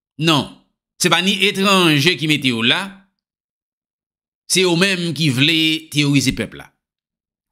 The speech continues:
Oubyen an nou di petèt yo se yon ekstansyon de menm elit de gouvènman an nan peyi d'Ayiti ki kontinye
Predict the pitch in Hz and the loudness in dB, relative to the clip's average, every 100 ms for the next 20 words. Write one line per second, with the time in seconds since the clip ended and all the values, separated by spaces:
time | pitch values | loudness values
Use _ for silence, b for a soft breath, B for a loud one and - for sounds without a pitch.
0 | 175 165 196 165 175 165 170 190 156 233 | -2 2 2 2 0 0 0 0 -2 0
1 | 208 - - _ _ _ _ - 160 165 | -2 -6 -20 _ _ _ _ -4 -2 0
2 | 160 160 208 202 - - 220 165 - 151 | -2 -4 -4 -2 -4 -2 -2 -2 -2 -2
3 | 151 98 - _ _ _ _ _ _ _ | -2 -6 -14 _ _ _ _ _ _ _
4 | _ _ 131 156 190 190 175 185 208 - | _ _ 0 0 0 -2 0 0 -2 -6
5 | - _ _ _ _ _ _ _ _ _ | -14 _ _ _ _ _ _ _ _ _
6 | - 131 185 185 170 151 151 165 202 226 | -6 2 4 2 0 0 2 0 -2 -8
7 | _ _ _ _ _ _ _ 139 160 185 | _ _ _ _ _ _ _ -2 0 0
8 | 160 151 143 - 135 131 113 _ - 170 | 0 0 0 -4 -4 -4 -8 _ -8 -6
9 | 147 208 196 180 139 | -2 0 0 2 2